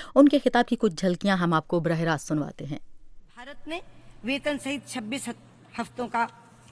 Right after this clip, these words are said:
Speaker 2: ماترت اوکاش دینے کا نرنے لاگو کر دیا ہے۔ ادھیکش مہودیا، سن دو ہزار بائیس میں آزاد بھارت پچہتر ورش کا ہو جائے گا اور آزادی کی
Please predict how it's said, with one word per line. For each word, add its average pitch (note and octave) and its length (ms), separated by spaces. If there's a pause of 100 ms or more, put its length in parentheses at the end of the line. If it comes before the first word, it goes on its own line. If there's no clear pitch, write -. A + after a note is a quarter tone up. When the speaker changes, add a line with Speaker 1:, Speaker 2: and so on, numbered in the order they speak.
(160)
Speaker 2:
ماترت C#4 400
اوکاش B3 440
دینے A3+ 240
کا A3 120
نرنے A#3 360 (420)
لاگو A3 400
کر F3 100 (140)
دیا - 100
ہے۔ - 160 (680)
ادھیکش A#3 360
مہودیا، B3 400 (840)
سن F4 280
دو F#4 200
ہزار F#4 200
بائیس C4+ 460
میں G#3+ 160 (480)
آزاد C4 380
بھارت A#3 560 (360)
پچہتر C4+ 500
ورش A3+ 220
کا G#3 200
ہو G3 60
جائے D#3 240
گا A#2 120 (680)
اور D4+ 120
آزادی D4+ 520
کی G4 100